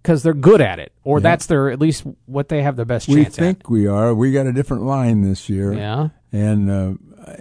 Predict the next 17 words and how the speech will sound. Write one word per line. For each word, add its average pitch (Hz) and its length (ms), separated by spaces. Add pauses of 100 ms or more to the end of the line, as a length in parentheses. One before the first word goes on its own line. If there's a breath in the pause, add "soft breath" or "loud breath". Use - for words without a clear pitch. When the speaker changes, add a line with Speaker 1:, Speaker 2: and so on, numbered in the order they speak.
(140)
Speaker 2:
I, 120 180
I 117 40
don't 120 420
know 131 280
that 110 200
that'll, 110 360 (260)
I 107 140
don't 107 220
know 113 180
that 104 80 (100)
this 104 180
line 110 260
will 101 100
be 101 140
better. 110 320
I 104 140
mean, 107 260